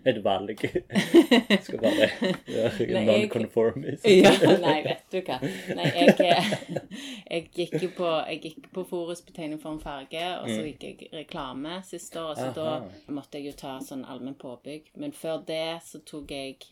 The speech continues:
Speaker 2: eh, et år folkehøyskole. Så jeg
Speaker 1: Ja
Speaker 2: var
Speaker 1: vel.
Speaker 2: vekk et år, og
Speaker 1: Hva da
Speaker 2: så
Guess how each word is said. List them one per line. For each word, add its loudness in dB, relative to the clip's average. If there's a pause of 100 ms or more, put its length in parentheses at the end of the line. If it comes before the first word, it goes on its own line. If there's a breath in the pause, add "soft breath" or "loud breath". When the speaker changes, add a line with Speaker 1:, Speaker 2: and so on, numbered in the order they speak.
(200)
Speaker 2:
eh, -14
et -20
år -16
folkehøyskole. -16 (120)
Så -14
jeg -8
Speaker 1:
Ja -2
Speaker 2:
var -8
Speaker 1:
vel. -8
Speaker 2:
vekk -6
et -10
år, -10 (200)
og -12
Speaker 1:
Hva -2
da 4
Speaker 2:
så 0